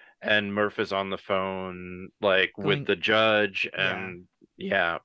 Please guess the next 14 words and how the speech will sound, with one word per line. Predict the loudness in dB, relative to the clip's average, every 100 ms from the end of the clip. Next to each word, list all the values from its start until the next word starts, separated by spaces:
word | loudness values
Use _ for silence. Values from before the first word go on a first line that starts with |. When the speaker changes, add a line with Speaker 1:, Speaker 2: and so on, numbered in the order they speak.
| _
Speaker 1:
and | 0 0 0 -2
it | -2 2
is | 2 2 -4 -12
really, | -4 2 4 4
really | 4 2 2 0 0 -4 -4
heart-wrenching. | 0 0 0 -4 -2 -4 -4 -6 2
They | 4
are, | 4 4 2 2 -2 -6 _ _ _ _ _ _
you | -2
know, | 2 2
they're | 4 2
finalizing | 2 4 4 4 4 4 2 -2
everything. | -2 -2 -4 -4 -4 -4 -4
Speaker 2:
Mm-hmm. | -6 -6 -8 -6